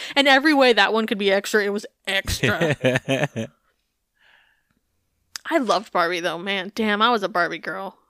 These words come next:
Speaker 2: In a Barbie world.
Speaker 1: I was. Um, yeah, I, I, I posted about this on my vintage page, so if people have been there,
Speaker 2: <laughs>
Speaker 1: they've probably seen this already. But, uh,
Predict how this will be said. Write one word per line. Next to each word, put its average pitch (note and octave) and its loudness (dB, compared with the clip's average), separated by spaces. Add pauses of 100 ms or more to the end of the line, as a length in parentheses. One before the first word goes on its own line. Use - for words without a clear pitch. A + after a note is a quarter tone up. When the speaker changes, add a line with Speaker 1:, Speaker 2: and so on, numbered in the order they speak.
(800)
Speaker 2:
In F#2+ -12
a F#2 -8
Barbie F#2 -6
world. G2 -6
Speaker 1:
I G#3+ -6
was. G#3+ -4 (140)
Um, G#3 -4 (1080)
yeah, A3 -4
I, B3 4
I, - -8
I B3 2
posted C#4+ 0
about A3+ 2
this G#3+ -4
on G#3 0
my G3+ -4 (680)
vintage G#3+ -2
page, G3 0
so G#3 -6
if G3 -6
people G#3 -6
have G#3 -10
been F#3+ -6
there, F#3+ -6
Speaker 2:
<laughs> - -20
Speaker 1:
they've G3 -6
probably G3 -2
seen G3+ -10
this G3+ -10
already. G#3 -2 (760)
But, A3+ 0 (240)
uh, G3+ 0